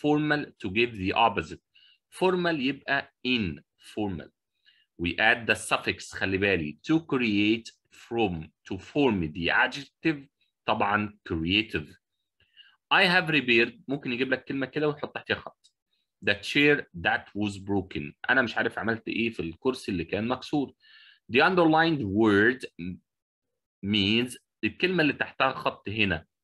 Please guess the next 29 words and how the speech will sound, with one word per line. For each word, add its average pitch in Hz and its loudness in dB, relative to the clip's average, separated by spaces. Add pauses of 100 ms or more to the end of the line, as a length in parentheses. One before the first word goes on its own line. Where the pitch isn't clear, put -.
معناها 120 -2
إنك 151 -4 (440)
fixed، - -10 (120)
معناها 85 -8
إنك 92 -6 (360)
صلحت. - -8 (640)
الكوريكت. 156 -2 (1400)
طبعًا 151 4
هنا 131 2
عندك 107 0
for - -8
وقال 117 0
لك 92 -2
سنة، 139 -2
يبقى 92 -2
الإجابة 101 0
بتاعتي 101 -4 (360)
since، 160 -4
بس 98 -4
لازم 117 0
تخلي 104 -4
بالك 117 -2
هنا 117 -2
عندك 104 -6
الأول 104 -2
present 92 -4
perfect - -14
ولا 78 -10
لأ. - -18